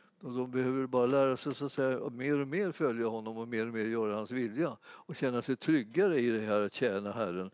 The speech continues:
och, och, eh, upp, upp, också uppenbara hans närvaro och hans, eh, planer för människorna. Eh,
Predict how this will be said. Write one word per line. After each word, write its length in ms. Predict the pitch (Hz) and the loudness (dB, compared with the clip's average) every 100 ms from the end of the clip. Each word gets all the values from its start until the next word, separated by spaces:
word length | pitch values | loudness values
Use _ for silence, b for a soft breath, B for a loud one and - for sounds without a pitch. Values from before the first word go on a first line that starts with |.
| - | -14
och, 560 | - - - 127 120 | -20 -10 -6 -4 -4
och, 140 | 123 113 | -4 -2
eh, 140 | 107 | -2
upp, 300 | 311 165 113 | -2 -2 -2
upp, 640 | 220 247 120 - 117 - 170 107 196 170 | -4 -2 0 0 -2 -2 -2 -2 -2 -6
också 480 | - 120 - 110 104 B B | -6 -8 -2 -2 -2 B B
uppenbara 760 | 147 - 117 101 117 117 104 - | -2 0 -2 2 4 4 2 -2
hans 440 | - - 120 - | -6 -2 -2 0
närvaro 580 | 143 117 92 101 107 104 | 2 2 2 2 2 2
och 60 | |
hans, 320 | 95 95 - - | 0 -4 -6 -8
eh, 220 | 120 107 B B | -4 -4 B B
planer 500 | 135 113 92 95 117 B B | 0 0 -2 -6 -8 B B
för 140 | 135 | -2
människorna. 600 | 120 113 90 - 120 135 - _ _ _ _ _ B B B B B B B B B B B B B _ | 0 -2 -4 -10 -14 -16 -20 _ _ _ _ _ B B B B B B B B B B B B B _
Eh, 160 | 143 | 0